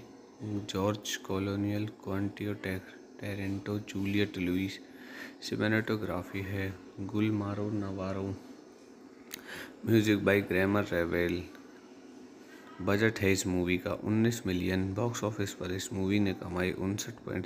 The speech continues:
तीन मिलियन। So गाइस, इस मूवी के रिव्यू को यहीं ख़त्म करते हैं और आप सबसे रिक्वेस्ट करता हूँ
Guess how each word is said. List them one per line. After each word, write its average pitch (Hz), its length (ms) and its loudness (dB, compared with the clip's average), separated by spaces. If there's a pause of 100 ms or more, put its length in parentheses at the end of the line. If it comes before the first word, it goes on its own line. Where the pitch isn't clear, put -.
तीन 110 180 2
मिलियन। 95 520 0 (1200)
So 107 180 4
गाइस, 98 340 2
इस - 380 -2
मूवी 98 260 0
के 98 160 -4
रिव्यू 110 340 -4
को 113 200 -4
यहीं 107 260 4
ख़त्म 107 360 -4
करते 95 380 -4
हैं 92 280 2
और 110 280 -4
आप 120 280 0
सबसे 110 280 -6
रिक्वेस्ट 104 560 2
करता 95 300 -2
हूँ 92 320 0